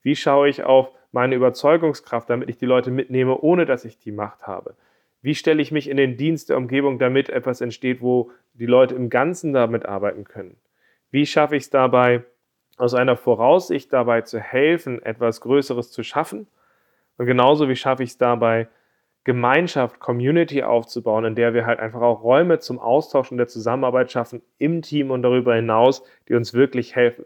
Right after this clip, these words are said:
effektiv zusammenzuarbeiten und wie schaffe ich's dabei, wirklich als Sparringspartner und als Unterstützung Dritte zu entwickeln. All diese Punkte habe ich nochmal ausführlicher mit einer Übung auf der Webseite bereitgestellt. Schaut euch das mal an, weil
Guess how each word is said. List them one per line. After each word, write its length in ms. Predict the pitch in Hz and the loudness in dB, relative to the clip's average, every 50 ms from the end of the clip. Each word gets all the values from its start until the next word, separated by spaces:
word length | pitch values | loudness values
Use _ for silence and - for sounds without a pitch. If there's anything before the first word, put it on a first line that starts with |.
| - - | -14 -10
effektiv 500 | 123 127 - 135 123 - - - 127 123 | -10 -6 -4 -4 -6 -4 -6 -8 -10 -10
zusammenzuarbeiten 1040 | - - 110 107 110 120 127 127 - 123 123 120 117 113 117 117 113 - 117 113 - _ _ _ _ _ - | -10 -8 -6 -4 -4 -4 -4 -4 -4 -4 -2 0 0 2 2 0 0 -2 -8 -12 -12 _ _ _ _ _ -10
und 80 | 117 113 | -4 -2
wie 80 | 120 120 | -2 -2
schaffe 320 | - 139 127 127 - 131 | 0 -2 -2 -2 -2 -2
ich's 160 | 123 123 - | -4 -4 -2
dabei, 460 | - 120 117 107 110 110 110 110 110 - _ _ _ _ | 0 0 2 2 2 2 0 0 -2 -4 _ _ _ _
wirklich 520 | - 123 131 127 131 131 127 123 - - - | -2 -2 0 0 0 -2 -2 -4 -6 -6 -6
als 200 | 107 107 - - | -6 -6 -6 -6
Sparringspartner 840 | _ - 113 110 117 127 127 123 - - - 120 120 120 - 117 | _ -2 -2 -2 -2 -2 -4 -4 -8 -4 0 0 0 2 0 -2
und 140 | 110 110 110 | -4 -4 -4
als 140 | 107 104 - | -6 -6 -6
Unterstützung 680 | 107 - 110 104 - - 120 113 - 117 110 110 107 - _ _ _ _ _ - | -8 -10 -10 -12 -8 -6 -6 -6 -4 -6 -6 -6 -8 -10 _ _ _ _ _ -8
Dritte 340 | 120 107 120 113 - 113 | -4 -2 -2 -2 -2 -6
zu 140 | 104 - - | -8 -6 -4
entwickeln. 480 | 113 107 104 110 117 110 - 101 - - _ _ _ _ _ _ _ _ | -6 -4 -4 -4 -6 -6 -6 -8 -12 -12 _ _ _ _ _ _ _ _
All 160 | - 135 151 | 0 2 2
diese 160 | 156 156 160 | 2 2 0
Punkte 320 | 156 - - 165 156 156 143 | -2 0 -2 0 2 2 2
habe 100 | 139 139 | 4 2
ich 60 | 131 | 2
nochmal 220 | 139 131 131 127 | 0 0 0 2
ausführlicher 640 | 127 131 151 156 - - 160 151 147 143 135 - 135 | 4 4 4 2 0 -2 -2 0 0 0 -2 -2 -2
mit 120 | 139 139 | -2 0
einer 200 | 123 123 120 123 | 0 0 0 0
Übung 280 | 120 - 131 123 123 120 | 0 0 0 0 0 0
auf 120 | 117 110 | 0 0
der 120 | - 120 110 | 0 0 2
Webseite 400 | 120 120 - - 117 110 - 110 | 2 0 0 0 -2 -2 -2 -2
bereitgestellt. 800 | 110 113 101 117 139 147 - 156 - - - 160 165 190 180 - _ _ _ _ _ | -2 0 2 2 0 0 -2 -6 -8 -2 0 2 2 0 -2 -6 _ _ _ _ _
Schaut 380 | - - - 127 139 151 151 | -20 -10 -2 2 2 2 2
euch 160 | - 139 127 | 2 -2 -2
das 220 | - 135 131 127 - | 0 -2 -2 -2 -2
mal 180 | 123 120 113 | -2 -4 -2
an, 320 | - - 127 147 175 190 - _ _ _ _ _ _ _ _ _ _ _ _ _ _ | 0 0 0 -2 -2 -4 -10 _ _ _ _ _ _ _ _ _ _ _ _ _ _
weil 380 | - 123 127 131 139 143 139 | -2 2 4 4 4 2 0